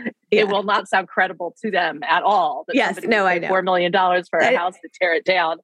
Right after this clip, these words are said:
Speaker 1: Yeah.
Speaker 2: even though people do that. <laughs>
Speaker 1: Yeah. I, uh, I understand. I thought it was really funny, though.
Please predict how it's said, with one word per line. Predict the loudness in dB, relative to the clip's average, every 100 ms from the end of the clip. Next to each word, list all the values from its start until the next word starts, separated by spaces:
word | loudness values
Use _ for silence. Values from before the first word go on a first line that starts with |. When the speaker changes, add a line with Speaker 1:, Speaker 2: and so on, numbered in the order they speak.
| _ -2
Speaker 1:
Yeah. | -2 -2
Speaker 2:
even | -2
though | 0 0 -2 _ _
people | -8 -4 -2
do | -2
that. | -2 -4 -2 -2 -4 -2
<laughs> | -2 -2 -6
Speaker 1:
Yeah. | -8 -8 -8 -4 0
I, | 2 2
uh, | 2 0 0
I | 0
understand. | 0 -4 -4 -6 -4
I | -2
thought | 0
it | -2
was | -4
really | -2 -2
funny, | -4 -8
though. | -8